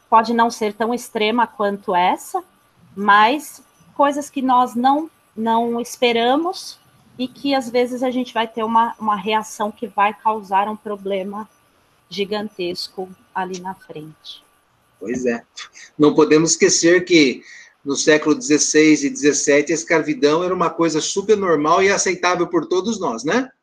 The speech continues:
Speaker 2: Por todos nós. Então, a pergunta é, o que fazemos hoje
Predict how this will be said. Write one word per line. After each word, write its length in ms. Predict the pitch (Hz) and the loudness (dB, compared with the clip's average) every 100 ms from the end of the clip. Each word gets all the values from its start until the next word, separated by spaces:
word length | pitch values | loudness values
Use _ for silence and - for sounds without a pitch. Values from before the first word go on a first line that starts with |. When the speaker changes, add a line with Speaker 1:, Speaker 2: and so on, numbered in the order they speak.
| _ _ _ _ _ _ _ _ _ _ | _ _ _ _ _ _ _ _ _ _
Speaker 2:
Por 120 | - 202 | -10 -6
todos 340 | - 240 208 | -4 -4 2
nós. 440 | 233 185 - - 160 | 2 2 0 -6 -6
Então, 280 | 175 208 | 0 0
a 200 | 196 190 | 2 0
pergunta 520 | 190 185 170 247 247 202 | 4 6 8 6 6 4
é, 240 | 156 135 | 4 4
o 100 | 190 | 0
que 160 | - 269 | 0 0
fazemos 600 | 254 277 214 262 247 202 | 2 2 6 6 4 6
hoje 600 | 208 208 190 226 254 247 | 8 8 6 2 0 -2